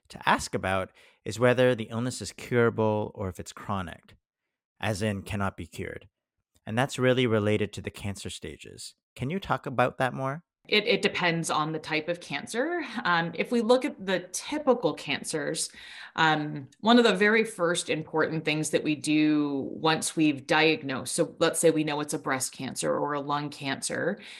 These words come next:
Speaker 2: is there's a battery of tests that we will do that will, um,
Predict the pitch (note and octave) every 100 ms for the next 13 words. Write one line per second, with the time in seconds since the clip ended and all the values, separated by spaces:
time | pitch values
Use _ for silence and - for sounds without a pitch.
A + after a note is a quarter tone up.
0 | - - - _ - F3+ F3+ F3+ E3+ F#3+
1 | F3 F3 F3 G3+ B3 A#3 G#3 - - C#3+
2 | - - F3 C#3+ E3+ D#3+ D#3+ D#3 C3+ D3+
3 | D3 G#3+ A#3+ C4 A3+ D#3+ D#3 - D#3 D#3+
4 | D3+ D3 D3 D#3 D3 C#3+ C#3 C#3